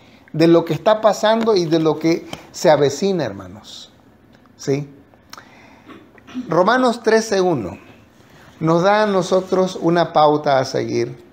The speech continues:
como cristianos. Deberíamos ser nosotros los primeros en hacer actos,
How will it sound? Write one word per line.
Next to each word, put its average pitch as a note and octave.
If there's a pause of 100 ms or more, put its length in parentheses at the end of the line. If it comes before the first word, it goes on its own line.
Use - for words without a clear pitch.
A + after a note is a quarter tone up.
(240)
como B2+
cristianos. B2 (500)
Deberíamos D#3+
ser E3+
nosotros E3
los C3+
primeros C3+ (920)
en D3+
hacer F#3+ (880)
actos, -